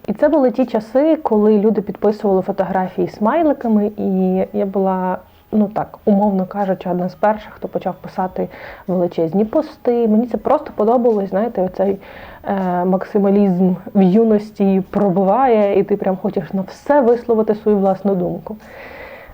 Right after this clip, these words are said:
Була молода, дурна. У мене був свій блог в Інстаграмі. Чому був? Тому що з початком повномасштабної війни я перестала взагалі його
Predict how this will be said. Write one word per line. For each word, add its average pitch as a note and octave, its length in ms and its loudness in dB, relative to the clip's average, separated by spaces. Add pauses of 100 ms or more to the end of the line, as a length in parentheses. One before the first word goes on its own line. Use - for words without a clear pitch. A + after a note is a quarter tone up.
(100)
Була F3 400 2 (640)
молода, F#3+ 540 2 (300)
дурна. G3+ 440 0 (2000)
У - 20 4
мене D4+ 180 4
був B3+ 220 0
свій A3 180 0
блог G#3 360 0
в - 20 -2
Інстаграмі. G#3 720 -2
Чому A3 260 2
був? C#4 240 0
Тому A#3 300 2
що A3 420 -2 (460)
з - 60 -20
початком G#3+ 680 -2
повномасштабної G3 1000 0
війни F#3 680 -2
я F#3 440 -4
перестала F3 640 -2
взагалі F3 480 -4
його E3+ 380 -2